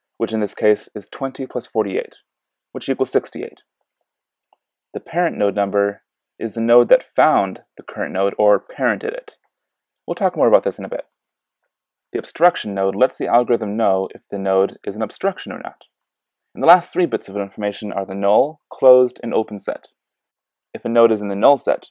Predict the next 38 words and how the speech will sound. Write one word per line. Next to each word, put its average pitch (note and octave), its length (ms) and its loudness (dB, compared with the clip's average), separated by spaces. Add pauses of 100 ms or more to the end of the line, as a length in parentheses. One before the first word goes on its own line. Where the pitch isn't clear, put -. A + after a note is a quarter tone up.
(100)
it C#3+ 120 -8
hasn't E3+ 260 -2
been D3 140 -4
seen A#2+ 340 -4
or A2 160 -4
visited. G2+ 460 -4 (880)
If G#2+ 120 -14
a G#2+ 60 -6
node G#2+ 200 6
is G#2 120 0
in G2 60 -4
the F2 60 -6
closed D#3+ 400 0
set, - 260 -12 (400)
the G#2 60 -10
node G#2 360 6
has G#2 200 0
been B2 140 -8
visited. - 380 -6 (920)
Finally, B2+ 380 2
if - 100 -6
the G#2+ 80 -6
node A#2 300 6
is G#2 100 -6
in G2+ 120 -4
the - 100 -4
open B2+ 260 -4
set, C3 360 2 (200)
it A#2+ 60 -14
has D#3+ 160 -4
been B2+ 120 -6
seen, C3 420 -4 (420)
but F3 100 2
it C#3+ 80 -2
hasn't A#2+ 300 2
been G2 120 -8
visited - 320 -6
yet. - 220 -18